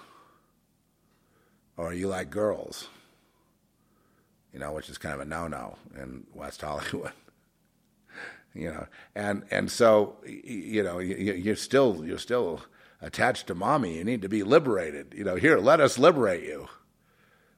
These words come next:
You know, come on down to the bathhouse. We'll liberate you." Um, and, and so there's, there's, there's, you know, the religion of, really the, the whole gay thing to me was like, uh, like a religion.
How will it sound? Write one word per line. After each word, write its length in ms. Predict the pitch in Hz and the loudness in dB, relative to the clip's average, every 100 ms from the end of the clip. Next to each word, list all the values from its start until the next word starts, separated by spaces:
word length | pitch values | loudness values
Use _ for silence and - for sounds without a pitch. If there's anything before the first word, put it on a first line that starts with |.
| - | -12
You 120 | - | -8
know, 120 | - - - _ - | -8 -10 -16 _ -6
come 120 | 131 | 0
on 140 | 143 | 2
down 220 | 147 160 156 | 6 6 6
to 60 | |
the 100 | 139 | 2
bathhouse. 640 | 123 143 147 110 87 82 - | 2 2 2 0 -4 -6 -2
We'll 180 | 123 | 0
liberate 440 | 123 147 120 85 80 | 4 4 2 -4 -6
you." 200 | 82 - - - _ _ _ _ _ _ _ _ - | -14 -16 -20 -20 _ _ _ _ _ _ _ _ -6
Um, 560 | 92 95 92 85 80 - 80 - - _ _ _ _ _ _ _ _ _ _ - | 0 2 2 0 -8 -12 -16 -16 -20 _ _ _ _ _ _ _ _ _ _ -8
and, 480 | 98 101 98 92 92 | -2 0 2 0 -4
and 220 | 98 90 | -6 -2
so 240 | - 104 | 4 4
there's, 300 | 101 101 90 | 4 2 0
there's, 380 | - 95 92 - | 0 2 0 -2
there's, 340 | - 90 82 - - | -2 -2 -4 -12 -20
you 140 | 98 90 | -14 -12
know, 160 | 76 | -12
the 160 | 78 90 | -12 -6
religion 720 | 92 95 101 92 92 82 78 - | -2 0 0 -2 -6 -8 -12 -12
of, 340 | 82 82 76 - - - - | -10 -8 -10 -16 -20 -20 -8
really 300 | - 165 160 | 4 6 8
the, 200 | 120 117 | 6 2
the 160 | - 113 | 2 0
whole 140 | 123 | 0
gay 220 | 110 113 | -2 -4
thing 180 | 107 107 | -4 -6
to 80 | 92 | -6
me 220 | 95 92 | -8 -10
was 200 | 85 82 | -12 -12
like, 320 | 85 85 - - | -12 -12 -16 -18
uh, 220 | - - - | -16 -16 -12
like 220 | 80 - | -12 -12
a 80 | 82 | -14
religion. 640 | 80 87 85 - 73 65 | -10 -8 -8 -10 -16 -20